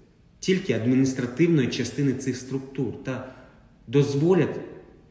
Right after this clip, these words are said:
позбавитися задвоєння виконання їхніх функцій. Тобто кажучи, простою мовою, ви,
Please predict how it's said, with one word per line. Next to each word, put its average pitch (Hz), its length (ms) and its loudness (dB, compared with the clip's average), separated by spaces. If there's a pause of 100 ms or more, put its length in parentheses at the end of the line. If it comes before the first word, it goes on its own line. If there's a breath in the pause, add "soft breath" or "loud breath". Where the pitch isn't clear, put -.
(120)
позбавитися 131 720 0
задвоєння 123 500 2
виконання 117 560 -2 (200)
їхніх 120 300 -6
функцій. - 540 -4 (540 soft breath)
Тобто - 260 -4
кажучи, 107 480 -6 (100)
простою 147 400 0
мовою, 104 420 0 (520)
ви, 117 260 -2